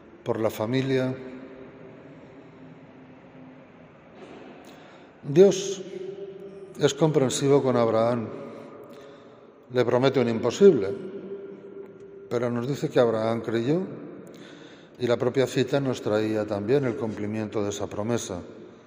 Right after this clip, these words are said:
Abraham acabó teniendo un hijo legítimo, que fue Isaac, que fue el que heredó no solo su patrimonio, sino también las promesas que Dios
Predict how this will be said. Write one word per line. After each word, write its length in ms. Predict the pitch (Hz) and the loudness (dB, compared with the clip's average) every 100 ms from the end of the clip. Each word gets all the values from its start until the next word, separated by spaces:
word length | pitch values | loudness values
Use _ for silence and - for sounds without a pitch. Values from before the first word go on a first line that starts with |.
| - - - - - _ _ - - - - - - | -20 -20 -20 -20 -20 _ _ -20 -20 -20 -20 -20 -6
Abraham 580 | 110 107 113 110 107 107 | -2 2 4 4 0 -6
acabó 420 | 101 110 107 147 | -4 -2 0 0
teniendo 420 | 147 113 113 110 | 0 -2 -2 -2
un 100 | 104 | -4
hijo 420 | 104 - 101 104 104 | -4 -4 -4 -6 -8
legítimo, 640 | 104 - 123 - 98 95 - - - - - - - - - - | -6 0 0 0 -8 -10 -14 -18 -18 -20 -20 -20 -20 -20 -20 -10
que 120 | 107 | -10
fue 360 | - 104 104 104 101 104 | -6 -4 -4 -6 -10 -12
Isaac, 500 | 107 - 104 127 - - - - - - - - - - - - - | -8 -2 2 2 0 -12 -16 -18 -18 -20 -20 -20 -20 -20 -20 -18 -6
que 140 | 107 | -6
fue 220 | - 107 | -2 -2
el 140 | 98 98 | -2 -4
que 120 | 104 | -4
heredó 420 | 101 107 139 180 - - - - - - - - - | -4 -2 -2 -2 -6 -16 -16 -18 -20 -20 -20 -20 -14
no 200 | 107 110 | -8 -8
solo 260 | 117 117 110 | -4 -6 -6
su 180 | - | -8
patrimonio, 640 | 104 117 113 110 110 120 131 | -4 -2 -2 -4 -4 -4 -6
sino 260 | 139 113 | -4 -4
también 460 | 110 104 107 107 101 - - - - - - - | -2 -4 -2 -4 -4 -12 -18 -20 -20 -20 -20 -12
las 180 | 104 104 | -10 -8
promesas 520 | 107 104 107 113 107 | -6 -4 -4 -4 -6
que 160 | - 98 | -4 -6
Dios 500 | 98 92 - - | -6 -10 -12 -18